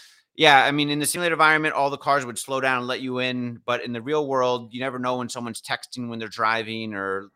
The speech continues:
turning back to talk to their kids and they're still driving. They don't think you're gonna kinda make them slow down. They hit you, you know? So that, you know, it's just, it's just kind of matching those worlds together is, is a little more difficult. But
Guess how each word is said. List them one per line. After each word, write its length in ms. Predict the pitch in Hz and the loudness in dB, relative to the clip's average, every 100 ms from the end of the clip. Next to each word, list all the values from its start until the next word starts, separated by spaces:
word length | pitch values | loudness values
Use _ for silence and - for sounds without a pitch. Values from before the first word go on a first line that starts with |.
| _ | _
turning 240 | 143 127 110 | -18 -16 -12
back 240 | 117 - | -14 -14
to 60 | _ | _
talk 180 | 117 - | -16 -16
to 80 | 107 | -20
their 100 | 101 | -20
kids 300 | - 107 101 | -14 -14 -12
and 80 | 101 | -16
they're 60 | |
still 220 | - 113 | -12 -12
driving. 400 | 95 110 110 110 | -2 0 0 0
They 80 | 104 | -4
don't 180 | 107 104 | -6 -8
think 160 | 110 110 | -12 -10
you're 80 | 101 | -8
gonna 160 | 101 _ _ | -8 _ _
kinda 320 | 110 101 101 101 | -4 -4 -4 -6
make 220 | 110 - | -8 -8
them 120 | 101 | -10
slow 220 | - 107 | -6 -2
down. 280 | 104 107 104 | 0 2 0
They 100 | 92 | -4
hit 160 | 101 80 | -6 -6
you, 140 | 90 | -4
you 120 | 92 101 | -4 -4
know? 80 | |
So 260 | 104 127 117 _ - _ _ - | -4 -4 -6 _ -20 _ _ -8
that, 160 | 160 _ | -8 _
you 140 | - 165 | -8 0
know, 180 | 139 135 | 2 2
it's 120 | 135 | 0
just, 260 | 180 - | -4 -6
it's 160 | 165 135 | -10 -8
just 220 | 156 - | -6 -6
kind 180 | 170 151 | -2 0
of 280 | 131 110 _ - | 0 -2 _ -6
matching 440 | 123 135 - 123 | -2 -2 -2 -4
those 240 | 117 107 92 | -2 -4 -2
worlds 340 | 117 117 - | -2 -2 -6
together 440 | 95 98 104 101 | -10 -6 -4 -4
is, 200 | 95 - - | -8 -10 -14
is 80 | 92 | -14
a 20 | |
little 160 | 104 117 | -10 -8
more 160 | 104 | -8
difficult. 560 | 85 104 _ 104 101 - - _ | -10 -16 _ -6 -6 -6 -20 _
But 180 | 143 156 | 4 4